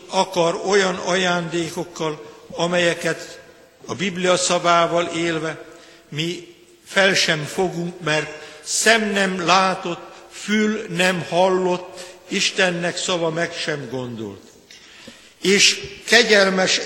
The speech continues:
szeretetéből cselekszik így az Úr.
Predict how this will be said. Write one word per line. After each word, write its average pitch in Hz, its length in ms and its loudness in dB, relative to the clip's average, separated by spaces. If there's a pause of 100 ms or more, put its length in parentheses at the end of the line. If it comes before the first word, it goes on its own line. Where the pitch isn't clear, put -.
szeretetéből 165 1500 0
cselekszik 156 800 0 (200)
így 131 540 -8
az 123 300 -6
Úr. 101 360 -16